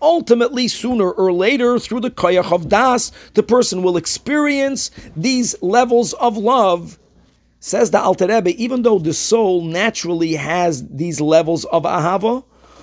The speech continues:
but since you needed to use your mind to become in touch with it,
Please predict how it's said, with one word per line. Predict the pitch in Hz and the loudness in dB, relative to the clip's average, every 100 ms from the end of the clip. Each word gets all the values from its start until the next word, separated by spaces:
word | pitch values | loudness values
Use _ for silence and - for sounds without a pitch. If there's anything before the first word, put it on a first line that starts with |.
| - | -16
but | - 165 | -2 0
since | - 269 294 233 - | 0 0 0 0 -2
you | 180 226 | -2 0
needed | 214 262 233 - | 0 0 -2 -2
to | 208 | -4
use | 214 240 156 | 0 0 0
your | 202 196 | -2 -4
mind | 190 208 277 302 262 185 139 120 - _ _ _ _ | -2 0 0 0 0 -2 -4 -8 -14 _ _ _ _
to | - | -4
become | 196 - 226 233 | -4 -2 -2 0
in | 202 | -2
touch | - 240 277 196 | 0 0 0 2
with | 196 151 | 0 2
it, | 160 160 - | -2 -2 -12